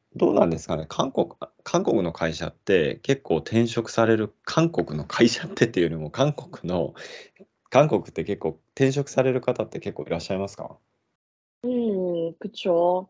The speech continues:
Speaker 2: 옛날에는 이제 한번 회사에 들어가면은 그 회사에서 쭉 뭐 일한다, 뭐 종신고용 이런 개념이 있었지만은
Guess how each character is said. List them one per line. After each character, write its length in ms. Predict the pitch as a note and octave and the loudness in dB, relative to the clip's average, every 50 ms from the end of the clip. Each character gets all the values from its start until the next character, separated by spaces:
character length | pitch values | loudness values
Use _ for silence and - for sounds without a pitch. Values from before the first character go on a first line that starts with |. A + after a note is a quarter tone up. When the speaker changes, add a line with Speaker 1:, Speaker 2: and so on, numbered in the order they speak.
| _ _ _ _ _ _ - - - | _ _ _ _ _ _ -16 -8 -2
Speaker 2:
옛 180 | F#3 G#3 A3 | 0 2 2
날 480 | B3 C4 C#4+ E4 E4 E4 D#4+ D#4 D4 C#4 | 2 0 -2 -2 0 0 0 0 2 2
에 80 | B3+ | 2
는 320 | A#3+ A3+ A3 G#3+ G#3 G#3 F#3 | 2 2 -2 -2 -2 -2 -2
이 80 | F3 | -4
제 240 | D#3+ - F3 F3 F#3+ | -2 -2 -2 -2 -2
한 240 | A3+ - D#4 D#4 D4+ | -2 -4 -4 -4 -2
번 480 | D#4+ D#4 C#4+ B3 A3 G#3+ G3+ G3 G3+ G#3+ | -2 -2 -2 -2 -4 -4 -6 -6 -6 -8
회 80 | C#4 | -8
사 240 | C#4+ D4 D4 B3 G#3 | -8 -8 -8 -8 -8
에 80 | F#3+ F3 | -8 -8
들 160 | - F3+ F#3 | -8 -8 -6
어 40 | F3+ | -6
가 120 | F3+ E3+ | -6 -8
면 160 | E3+ D#3+ D#3 | -8 -10 -12
은 400 | D#3 D3+ D#3 D#3 D#3 D3+ D3+ D#3 | -12 -12 -12 -10 -10 -10 -10 -10
그 160 | - - F#3+ | -8 -10 -8
회 160 | F#3+ A#3+ B3+ - | -6 -6 -8 -8
사 160 | C#4 A#3+ G#3+ | -8 -8 -8
에 80 | G#3 | -8
서 160 | G3+ F#3 F3+ - | -8 -8 -10 -10
쭉 320 | - - C4 B3 A#3 - _ _ _ _ _ _ _ _ _ _ _ - | -10 -14 -12 -12 -14 -16 _ _ _ _ _ _ _ _ _ _ _ -4
뭐 120 | E3+ E3+ | -2 0
일 160 | E3 E3 F#3+ F#3+ | 0 2 2 0
한 160 | G3 F#3+ F3+ | 0 0 -2
다, 80 | E3 D3+ D#3 D#3 E3 E3 D#3 C#3 | 0 0 0 0 0 -2 -2 -2
뭐 240 | C#3+ C#3 C3+ B2+ C3 _ _ _ _ _ - | -2 -2 -2 -2 -4 _ _ _ _ _ -6
종 160 | - F#3+ G3 | -4 -2 -2
신 160 | F#3+ A3+ G#3+ | 0 -2 0
고 80 | F#3+ F3 | 2 2
용 160 | E3 E3 D#3 | 2 2 2
이 80 | E3 F#3+ | -2 -4
런 240 | F#3+ F3+ E3 D#3 D#3 | -4 -6 -6 -6 -8
개 80 | - | -8
념 240 | E3 E3+ E3 D#3+ D#3+ | -8 -6 -6 -6 -6
이 160 | D3+ B2+ - | -8 -8 -10
있 80 | E3 - | -10 -10
었 160 | G3+ G3+ - | -10 -12 -12
지 160 | - - F3 | -12 -12 -10
만 240 | D#3+ D#3 D#3 F3 G#3 | -10 -8 -8 -8 -8
은 240 | A3 G#3 F#3 E3 | -8 -6 -6 -8